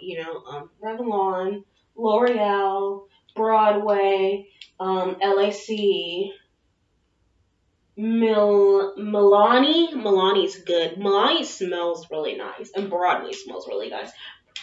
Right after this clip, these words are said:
Milani is kind of high-end in comparison to any of them, but Milani was on sale. L'Oreal's pretty high, too, but Milani's probably the highest, I think. But it was on sale, so I was like, "Ooh," and it's the color range I wanted.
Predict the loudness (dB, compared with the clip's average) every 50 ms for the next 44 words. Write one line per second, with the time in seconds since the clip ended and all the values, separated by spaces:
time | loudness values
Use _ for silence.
0 | -18 _ _ -8 -4 0 2 4 6 6 6 6 4 2 0 -2 -4 -4 -2 -2
1 | -2 -2 -4 -6 -8 -10 -12 -8 -6 -4 -4 -4 -4 -6 -8 -6 -4 -2 -2 -2
2 | -2 -4 -4 -4 -4 -4 -4 -6 -8 -8 -10 -4 -2 0 0 0 -2 -4 -8 -10
3 | -10 -6 -4 -2 2 2 2 2 2 -2 -4 -4 -4 -4 -6 -6 -4 -6 -6 -6
4 | -4 -4 -4 -4 -4 -4 -4 -4 -4 -6 -10 _ -20 _ _ _ -10 -8 -8 -6
5 | -6 -6 -8 -8 -8 -8 -8 -8 -8 -8 -10 -14 -16 -20 -20 -14 -6 -2 0 0
6 | 2 2 0 0 -2 -4 -8 -10 -12 -12 -10 -10 -8 -8 -8 -8 -10 -12 -12 -12
7 | -12 -10 -8 -10 -10 -10 -10 -6 -4 -2 0 0 0 -2 -4 -6 -8 -8 -10 -8
8 | -10 -10 -10 -12 -12 -10 -10 -8 -8 -8 -10 -14 -16 -18 -18 -18 -18 -18 -18 -18
9 | -18 -18 _ _ _ _ _ _ -20 -20 -20 _ -4 0 2 2 2 2 0 -2
10 | -4 -6 -8 -8 -8 -8 -8 -8 -10 -8 -8 -8 -8 -8 -6 -6 -6 -6 -6 -8
11 | -10 -14 _ _ -4 -2 -2 -2 -2 -4 -6 -12 -14 -10 -6 -6 -4 -4 -4 -4
12 | -4 -6 -6 -6 -8 -10 -10 -10 -10 -10 -12 -12 -14 -18